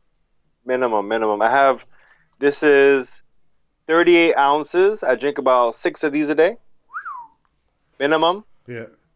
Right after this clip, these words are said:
Speaker 1: Not counting my training. I'm talking, like, three in the morning when I'm at work, three to four in the morning, and then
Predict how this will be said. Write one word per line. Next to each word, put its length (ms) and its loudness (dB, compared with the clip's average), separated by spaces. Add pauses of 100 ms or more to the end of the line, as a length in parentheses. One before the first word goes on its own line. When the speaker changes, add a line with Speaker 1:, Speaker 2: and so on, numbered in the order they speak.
(1040)
Speaker 1:
Not 240 0
counting 340 0
my 120 0
training. 420 -2
I'm 80 -8
talking, 280 -2
like, 220 -2
three 300 -4
in 60 0
the 60 -2
morning 420 -2
when 120 0
I'm 60 2
at 100 2
work, 220 -2
three 120 -10
to 80 -8
four 160 -2
in 40 -2
the 60 -4
morning, 280 2
and 80 0
then 180 0